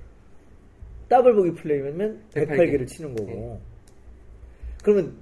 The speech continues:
Speaker 1: 보기 플레이어의 마음이라는 거를, 가 아까 말씀하셨잖아요. 그래, 보기 플레이 마음이면 어차피 보기만 하면은 잘하는 거잖아요.
Speaker 2: 네.
Speaker 1: 그걸 못 하고 있으니까. 보기만 하면 진짜 잘하는 건데, 근데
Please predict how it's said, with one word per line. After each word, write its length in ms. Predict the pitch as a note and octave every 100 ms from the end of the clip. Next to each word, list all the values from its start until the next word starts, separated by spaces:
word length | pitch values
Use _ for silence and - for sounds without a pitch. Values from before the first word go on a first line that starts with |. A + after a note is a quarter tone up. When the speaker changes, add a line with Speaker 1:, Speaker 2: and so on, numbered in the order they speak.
| -
Speaker 1:
보기 340 | G#3 A3+ C4
플레이어의 540 | - C4 A#3+ A3 G3 F3
마음이라는 960 | B2 A#2 A#2+ A#2 B2 B2 A2+ A2 G#2
거를, 760 | F#2+ F#2 F#2 F#2 G2 G#2 A#2+ D#3 - - - - -
가 360 | C3+ B2 B2+ B2
아까 360 | A#2+ A#2+ A#2+ A2+ D#3+
말씀하셨잖아요. 540 | E3 F3 F#3 D#3+ B2 - -
그래, 220 | B3+ -
보기 260 | G3+ G#3
플레이 220 | A3+ A3+ G#3
마음이면 520 | D#3+ D3 D#3 G#3+ A3+ - - -
어차피 360 | F#3+ C4 A#3+
보기만 480 | G#3+ E3+ - G#3+ A#3+
하면은 260 | A3+ G#3 G3+
잘하는 400 | B2 C3 E3 E3
거잖아요. 480 | C#3 A#2+ G#2+ G#2+ C#3+
Speaker 2:
네. 160 | A#2+ A2+ - _ _ _ _ _ _ -
Speaker 1:
그걸 140 | F3+ F#3+
못 280 | C#3 D3
하고 160 | G#3+ A3+
있으니까. 880 | F3 - D3 A#2+ A#2 G#2+ B2 C3 G#2+ - - - - - - D#3+
보기만 380 | G3 G#3 C#4 C4
하면 120 | B3
진짜 200 | - G#3
잘하는 440 | - D#3 G3 G3+
건데, 200 | F3+ D#3+
근데 200 | G#3+ A3